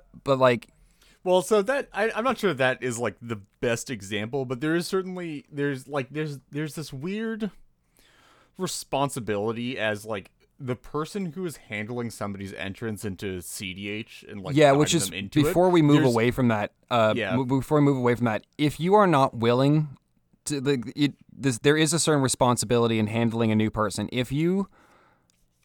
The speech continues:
Speaker 1: don't w-, have the time, energy, or anything to, that you want to put in answering that, uh, like, a person's question properly, please don't.
Speaker 2: Yeah,
Speaker 1: Tag
Speaker 2: it's
Speaker 1: some,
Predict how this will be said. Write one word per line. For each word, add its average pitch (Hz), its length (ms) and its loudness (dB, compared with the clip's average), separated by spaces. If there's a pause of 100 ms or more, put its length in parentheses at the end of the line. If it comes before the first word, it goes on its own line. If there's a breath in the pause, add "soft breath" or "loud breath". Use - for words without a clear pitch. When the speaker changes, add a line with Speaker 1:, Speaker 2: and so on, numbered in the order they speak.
(160)
Speaker 1:
don't 147 340 6
w-, 143 200 -6
have 143 280 8
the 127 100 2
time, 147 460 2 (100)
energy, 131 640 2 (800)
or 120 280 4
anything 135 540 2
to, 131 240 0
that 123 140 -2
you 127 160 0
want 117 320 0
to 135 60 -2
put 139 300 2
in 131 280 4
answering 131 460 2
that, 123 220 0
uh, 123 80 -2
like, 113 160 -2
a - 80 -4
person's 123 380 0
question 123 440 0
properly, 151 560 2 (560 soft breath)
please 135 260 2
don't. 104 240 -2 (1400)
Speaker 2:
Yeah, 131 180 -4
Speaker 1:
Tag 147 220 6
Speaker 2:
it's 143 100 2
Speaker 1:
some, 156 220 6